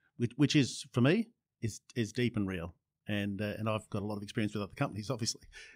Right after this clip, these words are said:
where I've run them. The other aspect, I, I think the way I look at, uh, what you'll get at Elders,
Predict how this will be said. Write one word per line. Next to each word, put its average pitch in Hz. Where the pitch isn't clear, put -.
where 110
I've 104
run 117
them. 92
The 147
other 160
aspect, 113
I, 131
I 135
think 139
the 131
way 147
I 156
look 139
at, -
uh, 107
what 117
you'll 131
get 113
at 98
Elders, 107